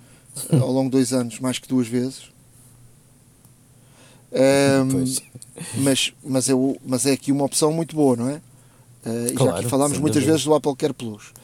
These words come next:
Speaker 1: Portanto, estamos aqui a falar de uma diferença. Agora, há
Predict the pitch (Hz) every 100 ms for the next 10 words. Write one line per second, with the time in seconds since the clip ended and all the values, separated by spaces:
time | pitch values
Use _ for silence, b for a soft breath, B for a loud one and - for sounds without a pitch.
0 | B B B B B B B B B -
1 | - 180 165 175 147 - 190 185 175 175
2 | 151 - 113 - - 202 190 165 131 120
3 | _ _ _ _ _ _ _